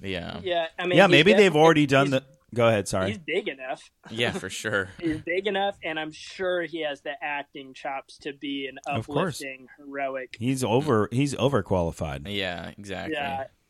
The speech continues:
Speaker 2: low key. <laughs>
Speaker 3: Yeah, he's
Speaker 1: So,
Speaker 3: overqualified. So
Speaker 1: especially,
Speaker 3: it
Speaker 1: especially if Creed three is good.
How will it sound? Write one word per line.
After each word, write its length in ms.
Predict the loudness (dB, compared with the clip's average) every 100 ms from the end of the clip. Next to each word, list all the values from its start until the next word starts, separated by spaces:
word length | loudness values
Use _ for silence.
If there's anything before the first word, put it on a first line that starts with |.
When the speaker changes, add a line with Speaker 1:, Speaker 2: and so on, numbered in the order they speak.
| _
Speaker 2:
low 400 | -6 -2 0 0
key. 400 | -2 -2 0 -2
<laughs> 20 | -2
Speaker 3:
Yeah, 260 | 0 2
he's 160 | 2 4
Speaker 1:
So, 140 | 4
Speaker 3:
overqualified. 640 | 4 0 0 0 0 -4 -2
So 140 | 2 4
Speaker 1:
especially, 280 | 4 0 -4
Speaker 3:
it 40 |
Speaker 1:
especially 360 | -4 -4 -2 -6
if 100 | -6
Creed 300 | -6 -6 -6
three 260 | -8 -6
is 140 | -8 -6
good. 340 | -4 -4